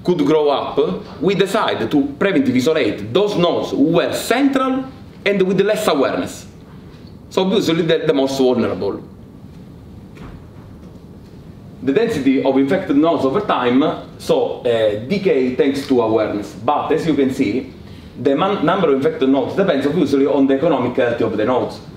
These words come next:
So the best case is that one related to high recovery rate and low fading rate, which is that one. Because obviously we have a high recovery rate of Zika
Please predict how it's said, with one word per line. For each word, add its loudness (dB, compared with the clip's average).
So 0
the 2
best -2
case 0
is 2
that 0
one 2
related 0
to 2
high 2
recovery 0
rate 0
and 2
low 2
fading 0
rate, -4
which -2
is 0
that 0
one. -6
Because 0
obviously 2
we 4
have -2
a 4
high 2
recovery 2
rate 0
of 0
Zika -4